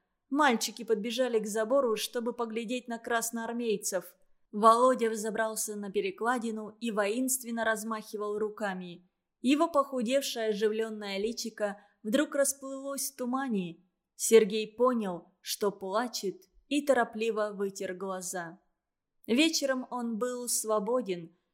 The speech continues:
Товарищи собирались идти гулять и звали его с собой, но он не пошел. Он не мог терпеть дольше эту невыясненность.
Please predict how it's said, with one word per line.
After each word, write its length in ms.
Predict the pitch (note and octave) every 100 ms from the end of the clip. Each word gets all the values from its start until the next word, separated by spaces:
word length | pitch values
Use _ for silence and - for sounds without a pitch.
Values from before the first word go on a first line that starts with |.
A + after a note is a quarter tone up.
| _ _
Товарищи 520 | - D4+ D#4 B3+ - G#3
собирались 680 | G#3+ G#3 G#3 G3+ G3 G3
идти 220 | F#3+ - G3+
гулять 460 | G3+ A3+ C#4+ C#4
и 80 | G#3+
звали 380 | G3 A3+ C4 B3
его 240 | A#3 A3+
с 100 | A3+
собой, 460 | A#3 G#3+ A3+ A3 G#3+ - _ _ _ _
но 220 | A3+ D4+
он 100 | D4
не 100 | C4
пошел. 680 | C4 A#3 - - F#3+ E3 F3 _ _ _ _
Он 200 | G#3 A3+
не 140 | A3+ A3+
мог 240 | C4 C4
терпеть 480 | B3+ A3+ B3 B3 G3
дольше 380 | A#3 A#3+ - A#3+
эту 200 | A#3+ A#3
невыясненность. 1160 | A3+ A3+ C4 B3 G3+ - G3+ F#3 F3 - -